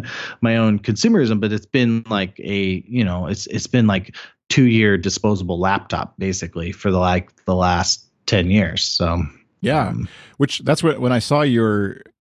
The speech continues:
Speaker 2: sort of build, and I knew, like, y-, you know, as a Mac user, it's not like I was <laughs> like, came into the, the Windows side and was like, "What? <laughs> They've had this for s-, this much?" Like, you know, twelve hundred bucks gets you the same spec. Like, I knew all that kind of stuff. And,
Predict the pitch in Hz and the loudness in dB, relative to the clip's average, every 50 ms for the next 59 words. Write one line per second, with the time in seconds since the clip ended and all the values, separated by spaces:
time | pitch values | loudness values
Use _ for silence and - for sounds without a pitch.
0 | _ _ - - 107 95 85 80 113 117 131 113 95 95 92 - 151 170 190 190 | _ _ -6 -4 -4 -4 -2 0 0 2 2 2 0 -2 -4 -2 -2 0 2 4
1 | 202 220 220 202 160 139 120 - - - _ _ 151 - - _ 151 151 147 123 | 4 4 4 4 4 2 2 -2 -6 -16 _ _ -20 -20 -12 _ 0 2 4 4
2 | 117 117 127 131 139 131 - 117 117 104 117 101 123 110 156 151 120 101 110 107 | 4 4 4 2 2 2 2 0 0 0 0 -2 0 0 2 2 2 2 2 2
3 | 104 110 - - - - - - - - - - - - - - - - 131 120 | 0 0 -2 0 0 0 0 0 -6 -10 -10 -16 -16 -16 -16 -14 -4 0 2 2
4 | 117 113 107 113 104 104 98 95 - - - - 110 98 107 110 107 104 104 101 | 2 2 2 0 0 0 0 -2 -4 -8 -6 -4 -2 0 2 2 2 2 0 0
5 | - 101 95 95 92 92 92 90 85 90 87 87 - _ - - - - - - | -2 -2 -4 -4 -4 -4 -6 -6 -6 -8 -8 -10 -12 _ -20 -20 -20 -20 -20 -20
6 | _ _ _ _ 95 92 90 95 110 156 196 233 254 269 277 285 285 285 285 196 | _ _ _ _ -4 0 0 2 2 2 2 2 2 2 2 0 0 2 2 2
7 | - - 180 - - - - - - - - - 107 127 139 120 113 123 131 147 | 4 2 0 0 0 -8 -16 -16 -16 -16 -6 0 2 2 2 2 2 2 0 2
8 | 175 202 214 - - - 139 123 - - - - - - _ - - - - - | 0 0 -2 -2 -2 -4 -4 -4 -4 -6 -8 -10 -12 -14 _ -20 -20 -12 -6 -4
9 | 156 - - 170 170 170 - - - - 110 98 - 107 104 90 87 87 85 85 | -4 -2 -2 -4 -4 -4 -4 -8 -4 -4 -4 -2 0 -2 -2 -2 -2 -4 -8 -8
10 | - _ - - - 127 123 131 123 107 98 107 139 - - - - 123 - - | -10 _ -8 -4 -2 0 2 2 0 2 2 0 -2 -2 -4 -4 -4 -4 -4 -4
11 | - 123 120 110 107 101 - - 110 117 113 104 - - 117 107 98 113 110 127 | -4 -2 -2 -2 -4 -6 -4 -2 0 0 0 0 -2 -6 -8 -4 -2 0 2 2
12 | 143 165 175 180 151 131 120 120 - - 117 107 - - 101 95 98 - - 98 | 4 4 4 4 4 4 2 2 0 0 -2 -2 -2 -2 -2 -4 -2 -4 -4 -4
13 | 101 95 | -4 -4